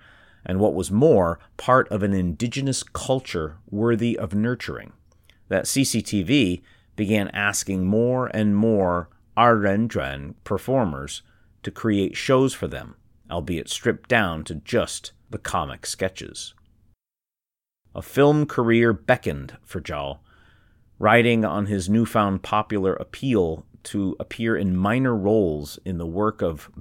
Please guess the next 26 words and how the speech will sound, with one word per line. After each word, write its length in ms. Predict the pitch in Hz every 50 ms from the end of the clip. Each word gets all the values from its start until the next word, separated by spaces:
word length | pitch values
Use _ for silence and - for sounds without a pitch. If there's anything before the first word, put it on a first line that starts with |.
| - -
big-name 500 | 120 123 110 110 110 113 113 110 107 101
directors 580 | 92 101 92 107 107 - - 87 78 76 71 85
like 300 | 85 80 73 - - -
Zhang 240 | - 104 98 95
Yimou, 520 | 98 101 98 80 71 - - - 71 78 - _ _ _ _ _ _ _ _ _ _ _ _ -
Keep 300 | - 120 107 - - -
Cool 500 | - - 131 110 80 71 71 76 76 -
in 140 | - 87 87
nineteen 320 | 90 90 90 - - 95 85
ninety-seven, 760 | 78 78 71 - - - - 104 95 87 - 73 69 67 - _ _ _ _ _ _ _ _
and 280 | 104 101 95 90 87 85
Chen 280 | - - 117 113 113
Kaige, 680 | - - 95 80 71 - - 95 98 95 92 92 90 - _ _ _ _ _ -
The 140 | 87 -
Assassin 680 | - 80 - - 117 113 117 107 - - 69 60 57 - _ _ _ _ _ _
in 180 | - 104 98 87
nineteen 520 | 87 87 87 85 - - - 95 87 82
ninety-eight. 580 | 76 71 69 69 71 71 69 71 82 - - - _ _ _ _ _ _ _ _ _ _ _ _ _ _ _ _ _ _ _ _ _ _ _ _ _ _ _ _ _ _ _ _ _ _
But 120 | - -
he 120 | 110 143 151
was 200 | 147 143 127 -
best 360 | - 175 196 226 208 - -
loved 300 | 135 104 90 87 87 82
for 160 | - - 104
his 160 | 98 107 95
portrayal 760 | - - - 110 - - 127 120 117 113 113 113 110 107 -